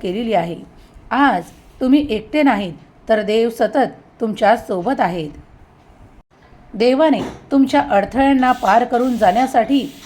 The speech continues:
तुम्हाला मार्ग दाखवला आहे. जर तुम्ही चमत्कारानिशी तिथे पुढे जाऊ इच्छिता, तर होय म्हणा आणि त्या मार्गावर चालण्यासाठी तयार व्हा. देवाचा मार्ग हा निरंतर सत्याचा मार्ग आहे. तिथे कुणीही काहीही लबाडी करू शकत नाही,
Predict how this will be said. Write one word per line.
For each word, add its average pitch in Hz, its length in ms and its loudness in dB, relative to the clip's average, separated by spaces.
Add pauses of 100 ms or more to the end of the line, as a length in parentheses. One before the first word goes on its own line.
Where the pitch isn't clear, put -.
(240)
तुम्हाला 240 280 2
मार्ग 208 360 0
दाखवला 247 480 -2
आहे. 185 300 -4 (400)
जर 220 220 4 (100)
तुम्ही 247 300 0 (320)
चमत्कारानिशी 220 920 -2 (300)
तिथे 277 240 0
पुढे 262 280 0
जाऊ 202 260 0
इच्छिता, 180 520 -4 (360)
तर 226 120 2
होय 247 280 0
म्हणा 233 280 0 (340)
आणि 226 180 -2
त्या 220 160 2
मार्गावर 208 480 2
चालण्यासाठी 233 760 -4
तयार 185 360 -2
व्हा. 165 220 -6 (420)
देवाचा 190 440 -2
मार्ग 214 320 -2 (380)
हा 311 100 4
निरंतर 320 460 2
सत्याचा 285 580 -2
मार्ग 226 280 0
आहे. 233 340 2 (380)
तिथे 240 260 -2
कुणीही 233 480 -4 (280)
काहीही 262 460 4
लबाडी 233 320 4
करू 247 240 -4
शकत 320 360 -8
नाही, 214 300 -4